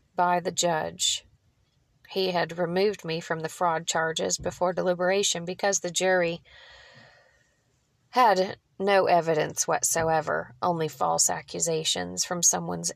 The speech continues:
angry position. Due to no evidence, this happened.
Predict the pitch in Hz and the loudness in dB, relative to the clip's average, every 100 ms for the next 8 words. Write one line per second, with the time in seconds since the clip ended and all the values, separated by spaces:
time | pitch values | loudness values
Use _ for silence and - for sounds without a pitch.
0 | - 180 175 165 170 _ _ _ _ _ | -6 -6 -4 -4 -6 _ _ _ _ _
1 | - 160 165 160 180 165 165 _ _ _ | -6 0 0 0 -2 -6 -12 _ _ _
2 | _ _ _ _ _ _ _ _ _ _ | _ _ _ _ _ _ _ _ _ _
3 | _ _ _ _ 170 185 196 208 190 175 | _ _ _ _ -2 2 2 2 2 4
4 | 175 165 156 165 170 - - - - - | 4 2 -2 -4 -8 -12 -4 2 2 0
5 | _ _ _ _ _ _ _ _ _ _ | _ _ _ _ _ _ _ _ _ _
6 | _ _ _ _ _ _ _ _ _ _ | _ _ _ _ _ _ _ _ _ _
7 | _ _ _ - 185 185 - 170 170 180 | _ _ _ -6 -2 0 0 -2 -2 -8
8 | 180 - - | -10 -8 -10